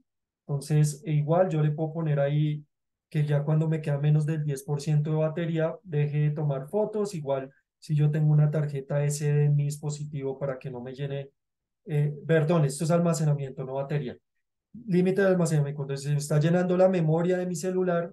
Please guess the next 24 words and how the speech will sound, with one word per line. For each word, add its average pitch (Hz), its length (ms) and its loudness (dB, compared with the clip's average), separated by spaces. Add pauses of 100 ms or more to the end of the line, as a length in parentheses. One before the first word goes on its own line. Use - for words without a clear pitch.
(120)
al 147 160 -8
menos 147 260 0
del 170 140 -2
diez 147 240 0
por 170 160 -4
ciento, 180 580 -4 (460)
eh, 147 500 0
él 151 140 0
deja 165 180 2
de 170 100 4
tomar 170 340 0
fotos 208 440 -4
y 196 60 -6
puedo 156 280 0
utilizar 156 540 -2
mi 147 140 2
tarjeta 151 480 -2
S 143 200 -4
D 147 220 0
también 139 460 -6
para 139 180 -4
almacenar 127 560 -10 (460)
información, 135 800 -4
¿listo? 196 400 -10